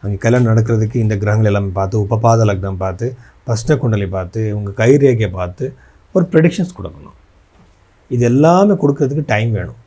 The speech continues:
So, அவரோட டெடிகேஷன் இருக்கணும். அது எல்லாத்துக்கும் விட்டு உங்களுக்கு, அவருக்கு வந்து இன்ட்யூஷனல் பவர் இருக்கணும். அந்த ஜோதிடருக்கு வந்து சும்மாவே நான் படிச்ச ஜோதிடர் ஆக முடியாது.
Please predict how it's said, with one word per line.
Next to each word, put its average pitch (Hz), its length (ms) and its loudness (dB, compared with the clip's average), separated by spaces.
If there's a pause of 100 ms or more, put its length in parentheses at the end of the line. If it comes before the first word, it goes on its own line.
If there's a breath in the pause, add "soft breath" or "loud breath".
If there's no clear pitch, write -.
(720)
So, 165 300 2
அவரோட 139 300 6
டெடிகேஷன் 139 680 2
இருக்கணும். - 440 -20
அது 95 220 -6
எல்லாத்துக்கும் 131 560 2
விட்டு 120 500 2 (380)
உங்களுக்கு, 107 440 -8
அவருக்கு 107 340 -2
வந்து 139 200 0
இன்ட்யூஷனல் 160 680 2
பவர் 101 360 -6
இருக்கணும். - 380 -20
அந்த 107 120 -8
ஜோதிடருக்கு 107 600 0
வந்து 87 220 -12
சும்மாவே 160 420 4
நான் 139 220 2
படிச்ச 131 320 2
ஜோதிடர் 120 400 0
ஆக 90 180 -2
முடியாது. 78 260 -14